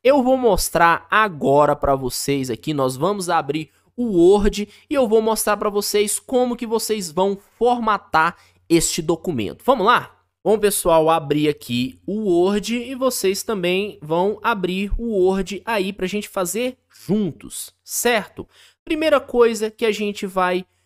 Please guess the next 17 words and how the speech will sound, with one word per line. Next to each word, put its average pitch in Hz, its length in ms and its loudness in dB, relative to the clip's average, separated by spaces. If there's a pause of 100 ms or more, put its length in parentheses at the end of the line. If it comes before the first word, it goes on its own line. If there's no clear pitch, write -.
(200)
fazer 175 380 0
aqui, - 440 -8
mudar 170 720 0
a 208 120 2
fonte, - 760 -10
tá? 202 360 0 (320)
A 196 100 0
fonte 233 580 -2
é 214 80 -2
bem 190 240 0
aqui 190 200 -8
em 233 80 -8
cima. 82 520 -8 (600)
Aqui 120 260 -10
tem 107 180 -6
o 127 120 0
arquivo, 202 720 -2